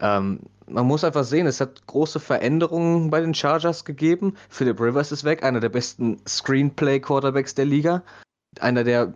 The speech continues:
gerne auf seine Running Backs wirft und die immer gerne mit Pässen füttert.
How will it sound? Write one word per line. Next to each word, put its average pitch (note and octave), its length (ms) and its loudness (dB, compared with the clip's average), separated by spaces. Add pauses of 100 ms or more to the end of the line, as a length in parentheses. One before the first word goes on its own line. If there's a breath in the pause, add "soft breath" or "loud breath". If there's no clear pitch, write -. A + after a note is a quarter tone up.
(240)
gerne C3+ 400 0
auf B2+ 100 0
seine A2+ 180 0
Running G#2 320 -2
Backs G2+ 260 -4
wirft A#2 240 -2
und G#2+ 120 -6
die A2+ 80 0
immer B2 160 2
gerne B2+ 320 0
mit G2 180 -2
Pässen G#2 240 -4
füttert. A2 400 -2